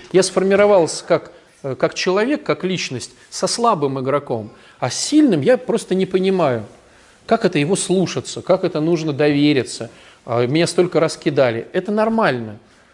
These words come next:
но, к сожалению, это деструктивно. И женщина начинает выбирать себе более слабого игрока, ей с ней комфортно – ей с ним, она понимает, что делать.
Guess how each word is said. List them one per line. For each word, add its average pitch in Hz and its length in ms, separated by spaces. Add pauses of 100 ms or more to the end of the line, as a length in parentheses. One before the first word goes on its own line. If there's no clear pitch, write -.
(280)
но, 151 120
к - 80
сожалению, 196 640
это 190 140
деструктивно. 165 800 (1080)
И 196 360
женщина 220 480
начинает 190 380
выбирать 190 360
себе 165 220
более 175 240
слабого 151 480
игрока, 143 380
ей 170 200
с - 140
ней 220 140
комфортно – 151 880 (400)
ей 165 260
с - 160
ним, 139 360 (180)
она 190 280
понимает, 196 520
что - 200
делать. 123 540